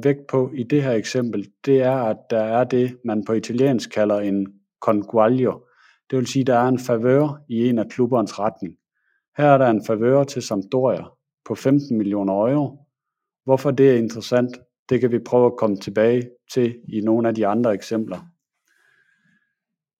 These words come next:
Hvis vi så prøver at tage et andet salg, der også er meget klassisk italiensk, så er det det, som italienerne, de kalder et salg med recompra, hvilket egentlig bare oversat betyder en til-, tilbagekøbsoption.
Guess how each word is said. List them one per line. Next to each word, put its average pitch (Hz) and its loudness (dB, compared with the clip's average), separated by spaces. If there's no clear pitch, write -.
Hvis 135 -4
vi 147 0
så 147 0
prøver 160 8
at 147 4
tage 156 2
et 127 4
andet 147 8
salg, 131 4
der 107 6
også 117 4
er 123 0
meget 123 2
klassisk 143 0
italiensk, 120 0
så - -4
er 139 6
det 127 0
det, 139 6
som 120 0
italienerne, 123 2
de 123 -4
kalder 110 0
et 101 -2
salg 131 0
med 98 -2
recompra, 101 -2
hvilket 113 4
egentlig 104 4
bare 107 8
oversat 110 4
betyder 110 -4
en 101 -4
til-, 104 -8
tilbagekøbsoption. 113 0